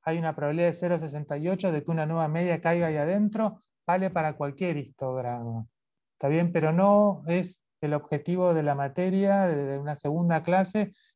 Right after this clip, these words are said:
que se entienda esto. Les coloco esto como para ponerles la respuesta a una pregunta que está al final de la guía. ¿Está bien? Para quienes hayan cursado estadística o biometría, esto les va a resultar familiar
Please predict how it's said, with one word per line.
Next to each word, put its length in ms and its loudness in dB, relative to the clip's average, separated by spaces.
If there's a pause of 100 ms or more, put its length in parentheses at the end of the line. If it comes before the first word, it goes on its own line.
que 140 -2
se 100 -4
entienda 520 0
esto. 500 -8 (300)
Les 120 -2
coloco 460 2
esto 460 0
como 240 0
para 200 2
ponerles 400 2
la 140 2
respuesta 720 0
a 60 4
una 260 0
pregunta 480 0
que 80 -4
está 200 -4
al 100 -2
final 320 -2
de 100 0
la 160 -4
guía. 340 -8 (720)
¿Está 120 -10
bien? 300 0 (240)
Para 220 0
quienes 320 0
hayan 300 4
cursado 440 2
estadística 720 -2
o 60 2
biometría, 840 0 (100)
esto 260 -4
les 160 -6
va 60 0
a 20 -4
resultar 440 -4
familiar 680 2